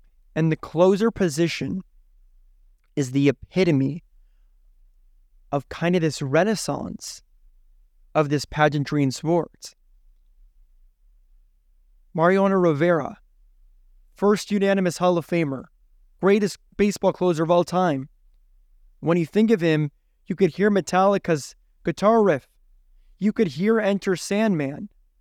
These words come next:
I mean, that was really the first of having these moments. Now it's obvious every cl-, every big closer has a song, and everyone has a walkout song. But the closer position really started that. Trevor Hoffman, Hell's Bells.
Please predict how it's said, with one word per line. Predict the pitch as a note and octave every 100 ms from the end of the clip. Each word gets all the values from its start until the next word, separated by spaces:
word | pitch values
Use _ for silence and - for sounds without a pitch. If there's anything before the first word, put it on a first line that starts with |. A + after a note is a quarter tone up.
| _ _ _ _
I | F#3+
mean, | G#3+
that | A#3
was | A#3+ E3
really | G#3+ A3+
the | F3+
first | D#3+ A3+ A3+ -
of | F3
having | E3 F3+ F#3+ F#3+
these | F3 D#3
moments. | F#3+ G#3 D3+ - _ _ _ _ _
Now | G3 A#3+ A#3
it's | -
obvious | - A#3+ A#3 F#3+ C3+ C3+ - _ _
every | E3 E3 E3 -
cl-, | D#3
every | D#3 E3 E3+
big | D3 D3
closer | D#3 D#3+ C#3+
has | C#3+ C3+
a |
song, | C3 D3+ C3
and | C3+
everyone | D3 D#3+ D#3+
has | D#3
a | C#3+
walkout | C#3+ D#3+ - -
song. | - C#3+ F3 _ _ _ _
But | F#3 -
the | F#3
closer | - G3+ A3 A3
position | - D#3+ F3 G#3 - D#3
really | C#3 D3+ G3 G#3
started | E3+ - F3 G3 D#3+
that. | C3+ B2+ _ _ _ _ _ _
Trevor | - F#3+ F#3 G3+
Hoffman, | F3+ G#3 G#3+ - D3 C3+ - _ _
Hell's | - F#3 G3+ E3
Bells. | C3+ G#3 G#3+ C#3 C#3+